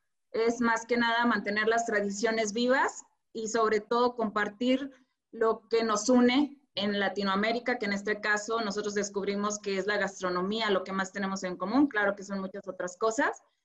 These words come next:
y, eh, pretendemos, si este proyecto sigue adelante, pues eso,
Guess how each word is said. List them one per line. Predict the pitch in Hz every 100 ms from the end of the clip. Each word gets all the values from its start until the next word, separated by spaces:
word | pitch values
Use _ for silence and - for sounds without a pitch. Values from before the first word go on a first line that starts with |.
| _ _ _ -
y, | 294 311 330 339 _
eh, | 240 262 269 262
pretendemos, | 226 - 226 240 254 269 277 - -
si | - 220
este | 214 220
proyecto | 214 214 214 - 240 226 240 233 _ _ _ _ _ _ _ _
sigue | - 226 247
adelante, | 254 269 277 277 320 -
pues | 240 240 247 -
eso, | 214 202 190 180